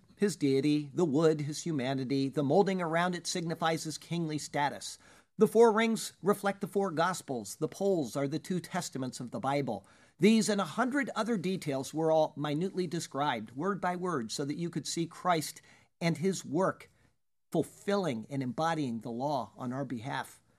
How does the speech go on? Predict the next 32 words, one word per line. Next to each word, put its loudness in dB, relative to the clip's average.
This 4
ark 4
had -2
to -2
come 0
about 0
somehow, 0
and 0
so 2
the 0
size, 0
materials, -2
and -6
details -2
were -2
given -2
as -6
pictorial -2
representations -4
of -2
Christ -2
to -12
come. -6
And 0
Christ 2
had 0
to -4
come -2
about 0
somehow -4
as -6
well. -2